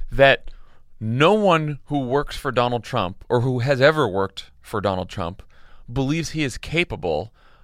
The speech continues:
of doing the job of President of the United States, which is a frightening conclusion,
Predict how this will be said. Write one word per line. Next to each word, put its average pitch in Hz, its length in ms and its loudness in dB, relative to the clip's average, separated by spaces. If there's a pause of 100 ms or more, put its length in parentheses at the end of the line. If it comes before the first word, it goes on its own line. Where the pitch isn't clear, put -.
(160)
of 110 240 4
doing 123 260 -2
the 131 80 -6
job 92 460 0 (160)
of 120 160 -6
President 101 320 -2
of 101 80 -6
the 107 40 -8
United 113 280 -4
States, - 500 -8 (560)
which 139 180 -2
is 127 300 -4 (300)
a 117 80 8
frightening 127 680 2
conclusion, 110 680 -6